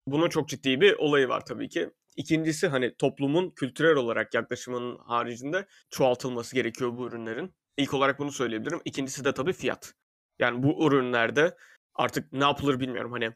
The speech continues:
normal etli ürünlerin fiyatlarına ekstradan bir vergi mi konulur? Ki Amerika için bu imkansıza yakın bir şey yani.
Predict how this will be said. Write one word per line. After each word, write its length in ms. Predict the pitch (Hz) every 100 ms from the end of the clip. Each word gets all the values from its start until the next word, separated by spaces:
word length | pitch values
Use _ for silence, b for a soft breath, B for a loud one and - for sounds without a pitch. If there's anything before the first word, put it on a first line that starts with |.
| _
normal 400 | 131 131 143 151 -
etli 320 | 147 - 170
ürünlerin 500 | - 139 131 139 135
fiyatlarına 440 | 139 131 - 143 139
ekstradan 600 | 139 - 139 135 139 135
bir 200 | 127 123
vergi 300 | 117 113 123
mi 120 | 156
konulur? 360 | 180 180 127 - -
Ki 160 | 131
Amerika 320 | 123 123 -
için 200 | 127 120
bu 120 | 120 -
imkansıza 480 | 123 120 117 -
yakın 220 | 120 123 113
bir 60 |
şey 140 | - -
yani. 220 | -